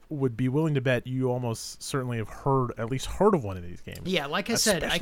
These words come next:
Speaker 1: you
Speaker 2: can
Speaker 1: listen to Dice Tower.
Speaker 2: when, when I hear his name, I can definitely, I got that itch that I, that I know, I know I've got it. Okay,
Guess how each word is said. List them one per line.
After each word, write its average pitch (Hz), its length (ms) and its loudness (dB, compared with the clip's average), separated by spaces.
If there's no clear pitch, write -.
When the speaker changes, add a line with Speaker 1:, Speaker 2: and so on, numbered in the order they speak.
Speaker 1:
you 170 40 0
Speaker 2:
can 143 80 -2
Speaker 1:
listen 127 220 -4
to 107 80 -6
Dice 113 300 -8
Tower. 170 100 0
Speaker 2:
when, 175 240 4
when 165 120 0
I 175 100 4
hear 214 260 0
his 175 200 0
name, 143 440 -4
I 147 100 -4
can 151 160 -8
definitely, 135 720 -4
I 165 60 -2
got 143 220 -4
that 139 160 -4
itch - 300 -6
that 131 140 -6
I, 123 200 -6
that 139 160 -6
I 127 100 -6
know, 131 480 -8
I 143 60 -8
know 131 140 -6
I've 113 160 -10
got 127 180 -10
it. - 100 -14
Okay, 160 220 -4